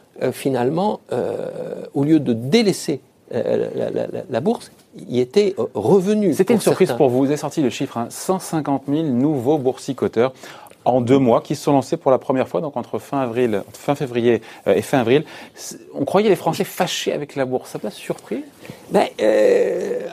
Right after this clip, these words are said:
Speaker 1: en, en novembre, on a eu à peu près près de trois cents, trois cents,
Speaker 2: Ah, c'est la F D J, c'est ça ?
Speaker 1: trois cent quarante mille, euh, euh,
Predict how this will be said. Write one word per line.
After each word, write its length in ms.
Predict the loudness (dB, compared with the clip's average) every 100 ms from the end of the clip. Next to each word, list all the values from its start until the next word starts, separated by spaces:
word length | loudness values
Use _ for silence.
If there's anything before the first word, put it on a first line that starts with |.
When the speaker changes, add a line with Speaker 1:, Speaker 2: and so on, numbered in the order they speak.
| -8
Speaker 1:
en, 220 | 0 4
en 20 |
novembre, 400 | 4 4 2 2
on 140 | 0 0
a 100 | 2
eu 160 | 2
à 80 | 2
peu 140 | -2
près 500 | -6 -4 -4 -2 -2
près 160 | -4 -8
de 80 | -12
trois 160 | -12
cents, 380 | -8 -6 -4 -4
trois 180 | -8 -14
cents, 400 | -10 -8 -8 -6 -4
Speaker 2:
Ah, 60 |
c'est 100 | 2
la 100 | 2
F 60 | 4
D 80 | 2
J, 160 | 2
c'est 100 | -2
ça ? 140 | -2 0
Speaker 1:
trois 160 | 2
cent 180 | 0 -2
quarante 380 | -2 -2 -2 0
mille, 260 | 2 2 2
euh, 360 | 2 0 -2 -8 -20 -8
euh, 500 | -4 -4 -2 -2 -2